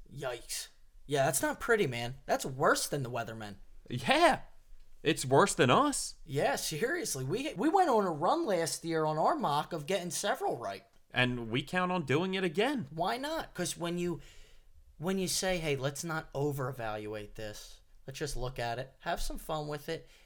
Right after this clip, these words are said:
Speaker 1: It's like when you're up to bat, you don't wanna grip the bat too hard.
Speaker 2: Exactly.
Speaker 1: When you're swinging a golf club, same thing. You don't wanna be tense. You want your muscle loosey-goosey.
Speaker 2: Yeah, it's like when he's,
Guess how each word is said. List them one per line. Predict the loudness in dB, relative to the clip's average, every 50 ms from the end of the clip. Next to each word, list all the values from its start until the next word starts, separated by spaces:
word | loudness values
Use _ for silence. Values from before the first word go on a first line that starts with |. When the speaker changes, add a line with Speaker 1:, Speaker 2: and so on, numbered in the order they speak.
| _ _
Speaker 1:
It's | -14 -10 -6
like | -4 -4 -4 -6 -10 -18 -20 -18 -12
when | -10 -8 -6 -4
you're | 0 0
up | 2 2 2
to | 0
bat, | 0 0 0 0 -2 -4 -6
you | -10 -10
don't | -8 -6
wanna | -4 -6 -6
grip | -6 -8 -10 -8 -8
the | -10 -10
bat | -8 -10 -10 -10 -12 -14 -14
too | -14 -14 -12 -12
hard. | -12 -8 -8 -6
Speaker 2:
Exactly. | -8 -8 -10 -8 -4 -2 -2 0 0 -2 -2 -2
Speaker 1:
When | 0 0
you're | -2 -2
swinging | -2 -4 -4 -2 -2 -2
a |
golf | 0 2 4 4 2 0 -4 -8
club, | -8 -8 -8 -8
same | -10 -12 -10 -10 -8 -8 -10 -10
thing. | -12 -6 -4 -4 -4 -4
You | -4 -6
don't | -8 -8
wanna | -8 -8
be | -8 -8 -10 -10 _
tense. | -14 -8 -4 -4 -4 -4 -4 -6 -8 -8
You | -8
want | -8 -10 -10 -12
your | -12 -6
muscle | -4 -2 -2 -2 -4 -6
loosey-goosey. | -4 -4 -2 -2 -4 -4 -6 -4 -4 -2 -2 -2 -4 -6 -6 -6
Speaker 2:
Yeah, | -4 -4 -2 -2 0 0 2 2 2 2
it's | 2 2 2 2 0 0 0
like | 0 0 0 0 -2
when | -2 -2 -2 0
he's, | 0 -2 -2 -4 -6